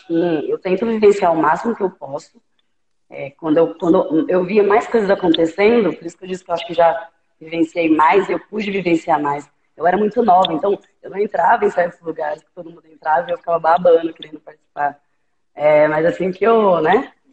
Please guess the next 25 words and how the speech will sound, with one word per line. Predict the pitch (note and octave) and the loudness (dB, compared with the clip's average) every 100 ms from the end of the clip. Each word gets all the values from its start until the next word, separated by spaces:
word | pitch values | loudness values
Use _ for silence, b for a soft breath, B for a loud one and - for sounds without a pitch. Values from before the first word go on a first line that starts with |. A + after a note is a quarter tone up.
| _ - | _ -10
ganhei | F3 F3+ E3 | -2 0 4
as | E3 D#3+ D3+ | 4 4 2
minhas, | D#3+ E3+ G#3 F#3 | 4 6 6 4
eu | F3+ | 2
comecei | G3+ F#3+ - F3 | 0 0 0 0
a | F#3 F#3+ | 2 2
ir | G3+ | 2
em | |
tudo | G3 G3+ | -4 -8
que | - | -18
eu | |
podia, | F#3+ A#3+ F#3 F3+ D#3 | -16 -14 -10 -8 -10
né? | D3 _ | -12 _
Então, | F3 F3 _ _ _ _ _ _ | -14 -14 _ _ _ _ _ _
o, | - D#3+ E3 C#3 | -8 -4 -4 -6
o | |
meu | D#3+ E3 | -6 -4
maior | F3 E3 D#3+ E3 G#3 | -2 0 2 2 2
acesso | F3 - F#3 F#3 | 0 0 0 -2
que | - | -10
eu | D#3+ | -16
sempre | - F3+ - | -14 -18 -16
conseguia | G#3+ - E3+ F3 E3+ | -18 -18 _ -12 -12
ter, | - D#3+ F3+ - | -8 -6 -6 -8
além, | - C#3 D3 G#3 | -8 -6 0 2